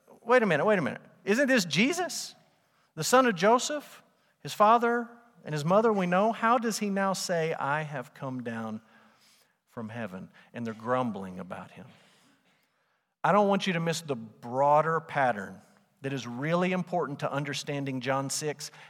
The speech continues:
and it's really important to understanding the last little part of John six that we're gonna talk about this morning. And the broader pattern is the Passover. Just think about the pattern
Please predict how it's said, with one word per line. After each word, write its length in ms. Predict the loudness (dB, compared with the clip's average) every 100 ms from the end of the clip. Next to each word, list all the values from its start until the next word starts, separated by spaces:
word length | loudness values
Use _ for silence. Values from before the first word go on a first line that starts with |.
| _
and 120 | -8
it's 180 | -8 -8
really 560 | -10 -8 -2 0 2 0
important 420 | -2 -4 -6 -4
to 100 | -4
understanding 580 | -4 -4 -4 -4 -4 -4
the 140 | -2
last 480 | 0 4 4 2 -4
little 180 | -6 -6
part 280 | 2 2 2
of 100 | -4
John 240 | -4 -4
six 260 | -6 -8 -10
that 140 | -10
we're 140 | -8
gonna 180 | -8 -8
talk 280 | -8 -10 -10
about 300 | -8 -8 -8
this 180 | -12 -8
morning. 360 | -8 -8 -10 -14 -20 -12
And 160 | -6 -6
the 60 |
broader 360 | 0 4 4 2
pattern 520 | 0 2 2 0 -4
is 200 | -8 -10
the 80 | -10
Passover. 720 | -6 -2 -2 -4 -10 -12 -20 -20 _ _ _ _ _
Just 280 | -10 -8 -4
think 180 | -4 -2
about 280 | 4 4 2
the 60 |
pattern 560 | 0 4 4 4 -2